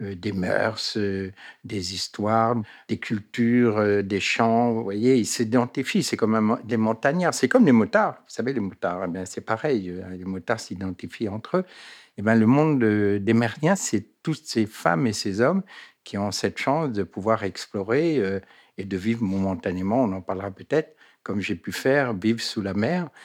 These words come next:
Et donc, ça vous donne un, une autre perception de cet univers,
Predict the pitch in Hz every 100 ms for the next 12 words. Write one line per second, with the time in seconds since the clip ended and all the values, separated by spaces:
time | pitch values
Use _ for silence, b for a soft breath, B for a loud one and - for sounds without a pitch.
0 | B - 107 120 120 113 107 98 139 147
1 | 113 107 107 139 117 143 165 - 127 -
2 | 117 - 156 180 180 131 110 - 110 -
3 | 110 107 104 156 196